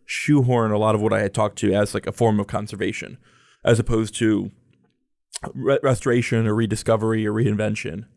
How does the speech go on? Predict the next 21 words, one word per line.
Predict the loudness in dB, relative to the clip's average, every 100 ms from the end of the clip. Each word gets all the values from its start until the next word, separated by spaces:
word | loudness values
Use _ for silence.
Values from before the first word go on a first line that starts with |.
| -2
Uh, | 0
and | 0 0
I |
wasn't | 0 0 2
really | 0
sympathetic | 0 -2 0 0 -2
to |
that | -6 0
because | 2 2 0 -20 -18 0
most | 2 2
of | 0
those | 0
arguments | 2 0 0 -2
had | -2 -6
to | -4
do | 0 2 4
with | 2 0 2 2 2 -2 -12 _ _ _ _ -4
a |
kind | 2 2
of | 2
abstraction, | -2 2 0 0 -8 -10